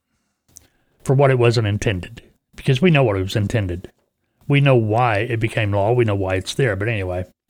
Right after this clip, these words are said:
the law would also provide civil protection for drivers who strike and injure or kill a highway protester in self-defense. Again, the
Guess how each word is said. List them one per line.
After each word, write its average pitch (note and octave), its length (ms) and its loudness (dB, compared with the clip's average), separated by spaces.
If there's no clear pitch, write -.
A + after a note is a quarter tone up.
the C#3+ 80 2
law E3 220 6
would E3 140 6
also F3+ 300 6
provide C#3+ 380 4
civil E3 280 4
protection C#3+ 460 0
for C#3+ 120 2
drivers C3+ 480 2
who C3+ 100 4
strike C#3 640 0
and C3 340 2
injure D#3 400 2
or C3+ 240 2
kill C#3+ 500 2
a G#2 80 0
highway G#2+ 380 0
protester A#2 600 0
in A#2 120 -4
self-defense. - 800 -6
Again, G#2+ 440 -4
the F#2+ 240 -4